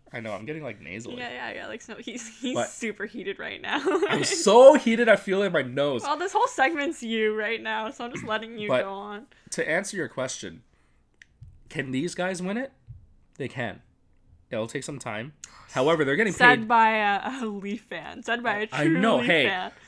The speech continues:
Speaker 1: what's fifty years? What's, what's another year on fifty years? Anyways, um, it'll take some time. But what do we consider the core,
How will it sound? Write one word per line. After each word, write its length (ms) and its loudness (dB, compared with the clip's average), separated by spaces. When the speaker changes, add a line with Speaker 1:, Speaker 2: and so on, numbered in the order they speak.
Speaker 1:
what's 260 2
fifty 440 -10
years? 420 -2
What's, 200 -2
what's 120 -4
another 240 0
year 380 0
on 140 -2
fifty 260 -8
years? 160 -10
Anyways, 260 -10
um, 400 -2
it'll 180 -2
take 180 -6
some 160 -8
time. 380 -6
But 260 0
what 180 -4
do 60 -4
we 80 -2
consider 380 -8
the 80 -10
core, 460 -8